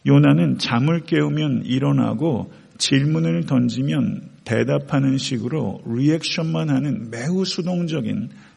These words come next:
자세를 보이고 있는 것을 우리가 볼 수 있게 됩니다. 선장에 이어지는 말을 보시기 바랍니다. "일어나서 내 하나님께 구하라. 혹시 하나님이 우리를 생각하사 망하지 아니하게 하시리라." 성도 여러분,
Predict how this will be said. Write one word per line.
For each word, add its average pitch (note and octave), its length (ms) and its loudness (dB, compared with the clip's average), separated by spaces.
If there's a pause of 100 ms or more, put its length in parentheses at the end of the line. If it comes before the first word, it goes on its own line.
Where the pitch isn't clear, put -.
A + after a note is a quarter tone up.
(120)
자세를 C#3 540 -2
보이고 B2 300 2
있는 A#2 240 2
것을 A2 420 0
우리가 B2 240 2
볼 B2 160 -2
수 A#2+ 120 -6
있게 A#2 160 -4
됩니다. G#2 380 -4 (720)
선장에 F3+ 560 0
이어지는 C#3+ 580 0
말을 B2 560 -2
보시기 C3+ 320 -4
바랍니다. G#2+ 500 -2
"일어나서 C#3 720 0
내 B2 140 0
하나님께 D3 540 -2
구하라. B2+ 440 -6 (580)
혹시 - 580 -4
하나님이 E3+ 400 0
우리를 C3+ 280 2
생각하사 B2+ 720 -2
망하지 A#2+ 680 0
아니하게 A#2 520 0
하시리라." B2+ 460 -4 (2000)
성도 D#3+ 240 -2
여러분, D#3 600 -2